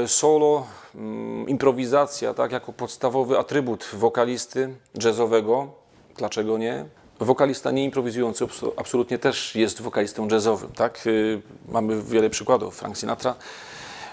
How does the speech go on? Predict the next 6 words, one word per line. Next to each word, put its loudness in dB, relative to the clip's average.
Natalie 0
Cole. 4
Y, 0
improwizacja 4
jako, 4
no, -2